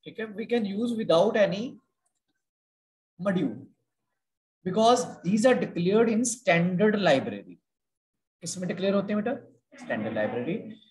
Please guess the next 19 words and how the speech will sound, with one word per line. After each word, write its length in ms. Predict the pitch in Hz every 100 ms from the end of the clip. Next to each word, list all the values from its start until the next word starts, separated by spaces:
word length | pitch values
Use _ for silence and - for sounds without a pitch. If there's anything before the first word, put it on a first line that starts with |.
| _ -
So 200 | - 190
we 240 | 156 170
can 320 | 170 196 190 -
call 300 | 180 156 170
it 140 | 185 180
without 420 | 147 175 175 - 160
any 160 | 143
type 240 | 165 123 -
of, 200 | 120 -
uh, 160 | 277 294 - _ _ _ _ _ -
uh, 280 | - 139 139
module. 440 | 147 180 165 123 - _ _ _ _ _ _ _ _ _ _ _
Clear? 340 | 202 254 - - _ _ _ _ _ _ _ _ _ _ _ _ -
Now, 340 | 240 285 330 - - _ _ _ _ _ _ _ _ _ _ _ _ _ _ _ _ -
if 160 | 240 294
I 120 | 285
want 300 | 247 214 208
to 60 |
use 360 | 233 196 214 -